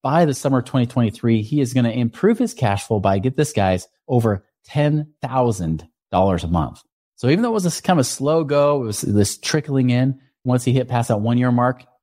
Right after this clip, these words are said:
he's easily on his way to really hitting that goal before twenty thirty. And so super excited for him. Young dentist here out of Utah. Super excited him. Shout out to you. We keep you anonymous on purpose, but you know who you are,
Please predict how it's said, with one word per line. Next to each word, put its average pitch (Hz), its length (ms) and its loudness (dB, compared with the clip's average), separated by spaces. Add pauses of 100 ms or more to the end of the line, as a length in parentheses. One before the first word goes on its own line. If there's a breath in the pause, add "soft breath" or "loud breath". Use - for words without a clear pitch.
(100)
he's 110 320 2
easily 135 360 0
on 107 100 0
his 98 140 -4
way 95 240 2
to 92 360 -2 (260 soft breath)
really 131 200 2
hitting 131 240 -2
that 113 200 0
goal 117 220 4
before 110 400 -2
twenty 92 260 -4
thirty. 82 480 -2
And 95 120 -10
so 101 180 0
super 156 300 0
excited 120 320 -2
for 107 80 -6
him. 110 300 0 (280 soft breath)
Young 127 320 0
dentist 120 680 -2 (160)
here 120 160 0
out 113 80 2
of 110 80 -2
Utah. 113 480 0 (360 soft breath)
Super 143 320 -2
excited 127 300 0
him. 127 120 2
Shout 135 300 0
out 131 100 -2
to 127 100 -6
you. 123 360 0 (120)
We 123 80 2
keep 143 220 -4
you 139 80 2
anonymous 127 520 0
on 113 160 0
purpose, 120 480 0
but 101 320 -2
you 120 120 0
know 120 120 2
who 117 100 0
you 104 160 0
are, 90 240 2